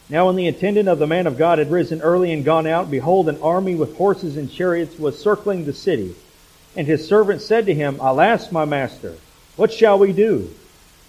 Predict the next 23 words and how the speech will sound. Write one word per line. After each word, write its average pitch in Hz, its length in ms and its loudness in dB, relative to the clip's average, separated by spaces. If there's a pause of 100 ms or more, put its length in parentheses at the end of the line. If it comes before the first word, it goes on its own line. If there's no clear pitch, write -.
So 202 160 2
he 165 180 0
answered, 165 580 -2 (160)
"Do 185 140 2
not 208 300 0
fear 208 220 4
for 165 160 -6
those 170 360 2
who 190 140 2
are 151 140 4
with 147 260 0
us. 156 220 0 (200)
Do 196 140 2
not 185 260 -4
fear, 135 380 0 (260)
for 143 100 -4
those 196 360 4
who 208 100 4
are 180 120 4
with 165 220 0
us 160 300 2
are 143 140 -8
more 170 400 0